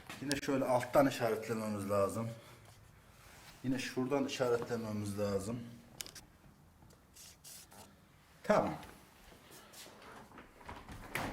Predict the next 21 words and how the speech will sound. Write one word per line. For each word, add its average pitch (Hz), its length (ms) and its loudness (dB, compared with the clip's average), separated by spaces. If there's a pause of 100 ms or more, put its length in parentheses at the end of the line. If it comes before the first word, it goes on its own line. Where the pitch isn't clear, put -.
(720)
Evet, 185 280 6
şimdi 240 280 -4
şöylece 269 460 2
bakalım, 170 380 10
bakın. 175 320 8 (840)
Burada, 196 600 6 (340)
eee, 160 680 2 (200)
şurada 190 640 2 (140)
yani 143 220 2
ucu 208 240 4
ucuna 165 240 6
atıyor. 170 320 4
Bunu 165 120 0
mutlaka 170 520 6
düzeltmemiz 139 560 0
lazım. 123 300 4 (400)
Bu 262 180 6
artık 208 280 8
zamanında 190 560 10
ayar 165 280 8
yapılmamış. 156 680 6